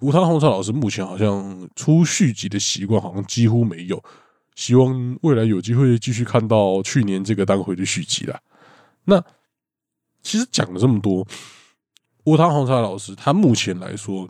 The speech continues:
对我来说还是一个，我就是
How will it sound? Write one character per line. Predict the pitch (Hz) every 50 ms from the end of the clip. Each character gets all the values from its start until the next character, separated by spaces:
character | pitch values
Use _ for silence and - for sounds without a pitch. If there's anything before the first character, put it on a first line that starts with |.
| - -
对 | - 131
我 | 104 92
来 | 90 95
说 | 101 104
还 | - - 110 107
是 | 101 120 131
一 | 110 101 98
个， | 90 95 92 87 80 _ _ _ _ _ _ _ _ _ _ _ _ _ _ _ _ _ _ _ _ _ _ _ _ -
我 | - 208 185
就 | - - 147
是 | 123 143 139 123